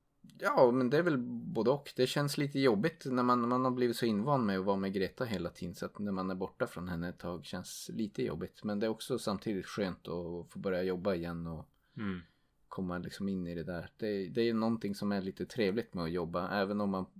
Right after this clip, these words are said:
Speaker 1: tycker det är jobbigt när man är där.
Speaker 2: Det är skönt att lufta sig lite och träffa folk.
Speaker 1: Ja.
Speaker 2: Ja, det är ju någonting som jag, du kanske märkte av det också förut, men vi kanske inte har märkt av pandemin så mycket på det här sättet som många andra.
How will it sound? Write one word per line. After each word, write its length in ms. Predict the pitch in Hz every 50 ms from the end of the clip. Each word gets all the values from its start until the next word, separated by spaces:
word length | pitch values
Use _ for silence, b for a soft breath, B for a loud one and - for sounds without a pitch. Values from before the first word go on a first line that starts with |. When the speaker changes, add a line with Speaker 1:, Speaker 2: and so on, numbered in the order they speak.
| - -
Speaker 1:
tycker 240 | - 98 - - 92
det 80 | 87
är 60 | 87
jobbigt 360 | 87 92 90 87 90 92 - -
när 80 | 87
man 160 | 90 87 87
är 80 | 85 82
där. 260 | 92 95 90 76 - - _ _ _ b b b b b b b b b b b b _
Speaker 2:
Det 140 | - 120 110
är 40 | 95
skönt 360 | - - - 117 113 95 -
att 60 | 101
lufta 340 | 98 101 101 - - - 107
sig 140 | - 101 98
lite 260 | 95 95 - - 101
och 220 | 90 90 90 -
träffa 320 | - - 98 98 - - -
folk. 540 | - - 120 120 - - _ _ - _ _ - - - _ _
Speaker 1:
Ja. 280 | - 113 107 85 - - _ _ _ _ _ b b b b b b b b b b b b
Speaker 2:
Ja, 80 | - 113
det 100 | 101 117
är 80 | 120
ju 300 | 127 127 131 131 120 98
någonting 340 | 113 120 120 120 113 - 117
som 160 | 107 - 113
jag, 320 | 107 113 113 110 101 101 98
du 300 | 95 110 110 107 104 101
kanske 240 | - 104 98 - 104
märkte 340 | 104 101 98 95 - 104
av 120 | 98 95 92
det 80 | 98
också 300 | 101 101 - - - 104
förut, 640 | 95 - - - - 104 98 101 110 113 110 98 - -
men 360 | 95 95 95 95 95 92 92
vi 140 | 107 110 107
kanske 280 | - 127 110 - 127
inte 120 | 110 - 92
har 80 | 87 - - -
märkt 360 | - 104 98 98 98 - -
av 140 | 101 95 95
pandemin 640 | - - - 98 95 95 95 95 95 98 101 98
så 120 | - - 104
mycket 320 | 101 98 98 - - 101
på 60 | -
det 80 | 95 98
här 100 | 98 98
sättet 420 | - - 107 101 - - 98 -
som 160 | - 110 101 101
många 240 | 101 98 98 98
andra. 400 | 101 101 101 104 101 113 127 123